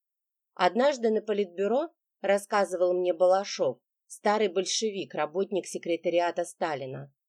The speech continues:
вспыхнула перепалка между Зиновьевым и Троцким. Все поддержали точку зрения Зиновьева, который бросил Троцкому: «Разве вы не видите, что вы в обруче? Ваши фокусы не пройдут,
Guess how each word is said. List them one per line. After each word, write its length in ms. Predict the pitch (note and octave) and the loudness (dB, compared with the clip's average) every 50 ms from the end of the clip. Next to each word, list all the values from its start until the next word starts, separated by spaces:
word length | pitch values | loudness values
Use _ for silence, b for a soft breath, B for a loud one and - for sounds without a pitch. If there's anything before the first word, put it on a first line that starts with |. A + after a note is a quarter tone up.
| _ _ _ _ | _ _ _ _
вспыхнула 640 | - - - - A#3 B3+ C4 - C#4 A#3 G#3 G3+ | -20 -14 -4 2 2 2 2 2 0 2 2 2
перепалка 760 | G3 - G3 F3 F3 F3 - G#3+ B3 C#4+ A3 - - D#3 C#3+ _ _ _ _ _ - | 0 0 0 0 0 0 -2 -2 -2 -2 -2 -4 -6 -6 -6 _ _ _ _ _ -6
между 320 | G3 F#3 F#3+ F#3 F3 F3 | -2 -2 -2 -2 -4 -8
Зиновьевым 720 | F3 D#3 D#3+ F3 E3+ F#3+ A#3+ C#4 A#3+ G3+ F#3 D#3 D#3+ D#3+ F#3 | -8 -4 -2 0 2 2 2 2 0 0 -4 -4 -2 -4 -4
и 40 | G#3 | -4
Троцким. 680 | - - G3 E3+ C#3 C3+ - - - C3+ C3 C#3 - _ _ _ _ _ _ _ | -2 0 0 0 0 -2 -8 -14 -12 -12 -12 -12 -16 _ _ _ _ _ _ _
Все 200 | - - - C4+ | -12 -6 -6 -6
поддержали 600 | - - D4 G#3 F#3 G#3 G#3+ F#3+ G#3 B3 C4+ C4 B3+ | -4 -4 -8 -6 -4 -4 -2 0 2 2 2 2 0
точку 340 | B3 A#3 B3 B3 - - | 0 -2 -2 -2 -4 -6
зрения 460 | A3+ G#3 G3+ A3+ A#3 A#3+ A#3+ A#3+ A#3+ A3+ | -4 -2 0 0 0 0 0 -2 -2 -2
Зиновьева, 720 | A3 B3+ B3+ B3 G#3 F3+ D#3 C3+ C3+ C#3 C#3+ C#3+ C#3+ - _ _ _ _ _ _ | -2 -2 0 2 2 2 0 -2 -6 -12 -12 -12 -14 -18 _ _ _ _ _ _
который 340 | - F#3 F#3 F#3 A3 G#3 G3+ | -2 0 2 2 2 2 2
бросил 420 | F#3 G#3+ A3 G3 E3 - F3+ D#3 | 2 2 0 0 0 0 -4 -4
Троцкому: 720 | - - - F3 D3+ C3+ - - - D3+ C#3+ D3 D3 C#3+ _ _ _ _ _ _ _ | -4 -2 0 0 0 -2 -6 -14 -14 -14 -14 -14 -18 -20 _ _ _ _ _ _ _
«Разве 440 | - F3+ G3 A3+ A#3 A3+ A3+ A#3+ A#3 | 0 2 4 4 2 2 0 0 2
вы 120 | A3+ A#3+ | 2 2
не 160 | A#3 A#3 A#3 | 0 0 0
видите, 400 | A3 B3 C#4 B3 B3+ A#3 - G#3 | -2 -4 -6 -6 -6 -4 -4 -4
что 240 | F#3 - - - F#3+ | -4 -4 -2 -4 0
вы 140 | F#3 G3+ F#3+ | 0 0 -2
в 100 | F#3 G3 | 0 0
обруче? 580 | G#3 F#3+ - E3 D3+ C3+ - - - B2+ B2 _ _ _ _ _ _ _ | -2 -2 -2 -2 -6 -6 -8 -10 -12 -12 -12 _ _ _ _ _ _ _
Ваши 360 | - E3 F#3+ G3+ G3 - B3 | 0 2 2 2 2 0 -4
фокусы 440 | A#3 - C4 C4+ - A#3 G#3+ - G3+ | 0 0 0 0 0 -4 -4 -2 -2
не 140 | F#3+ G3 G3+ | 0 -2 -2
пройдут, 560 | - G#3+ G#3+ G#3+ A3 G#3 G#3 G3 D3 - - | -2 -2 -2 -2 -4 -4 -6 -8 -8 -8 -12